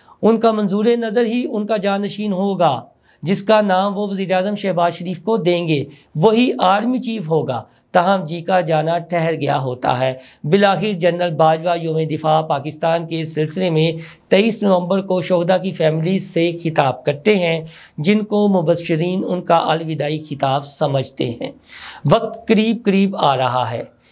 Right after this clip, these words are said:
इमरान खान चाहते हैं कि उनकी मर्जी चले, हुकूमत और अदारे प्रेशर ले जाएं और वो ना हो जिसका डर है। पच्चीस नवंबर का दिन इंतहाई अहम है। एसाब शिकन छब्बीस नवंबर को इमरान खान का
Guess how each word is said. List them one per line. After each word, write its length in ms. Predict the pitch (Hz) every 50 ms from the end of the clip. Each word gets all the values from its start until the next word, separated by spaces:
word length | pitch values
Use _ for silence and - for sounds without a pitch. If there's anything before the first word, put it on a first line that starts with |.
| _ -
इमरान 380 | 156 165 160 156 156 156 160
खान 220 | 143 151 170 170 160
चाहते 380 | 160 160 151 156 156 - 202 190
हैं 160 | 190 202 202
कि 120 | 196 202 202
उनकी 460 | - - 214 196 208 202 202 220 220
मर्जी 300 | 208 208 208 202 190 254 247
चले, 300 | 254 240 214 208 214 220 220 220 - - - - -
हुकूमत 500 | 190 185 185 208 214 214 226 240 240 240
और 300 | 285 - - 196 202 240
अदारे 440 | 269 - 170 151 170 170 170 196 202 196
प्रेशर 480 | 196 - 160 170 175 170 - 202 190
ले 220 | 175 165 180 214 214
जाएं 260 | 165 185 175 180 175 - - _ _ _ - 175
और 200 | 180 196 202 196
वो 180 | 196 233 247 240
ना 120 | 226 202
हो 320 | 185 170 156 165 170 175 185
जिसका 420 | 160 151 165 156 - - 156 156 156
डर 200 | 135 139 135 123
है। 180 | 120 123 120 117 120 120 - -
पच्चीस 320 | 180 175 - 233 190 -
नवंबर 300 | 233 208 202 196 196 208
का 140 | 202 202 196
दिन 220 | 170 185 208 214 -
इंतहाई 440 | 220 190 190 - 160 151 151 151 -
अहम 300 | - 165 165 196 214 202
है। 160 | 196 196 190 196 - - - - -
एसाब 360 | - 151 156 165 170 175 185 -
शिकन 340 | - 202 202 202 202 202 202
छब्बीस 460 | - - - 190 175 214 233 233 -
नवंबर 260 | 220 208 190 185 202 202
को 160 | 202 208 214
इमरान 320 | 208 185 175 170 170 170 160
खान 200 | 175 185 185 180
का 240 | 175 202 208 202